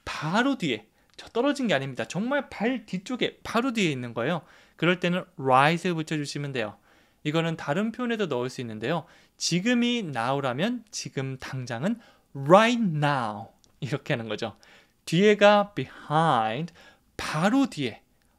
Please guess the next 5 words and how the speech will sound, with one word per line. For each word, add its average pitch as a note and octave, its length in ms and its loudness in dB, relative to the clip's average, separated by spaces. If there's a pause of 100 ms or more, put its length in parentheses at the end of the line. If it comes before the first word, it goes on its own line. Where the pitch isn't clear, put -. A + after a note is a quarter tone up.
(120)
right E3 560 0
behind C3 800 -4 (340)
이렇게 G#3+ 340 -4
되는 B2+ 220 -4
거고요. G#2+ 360 -8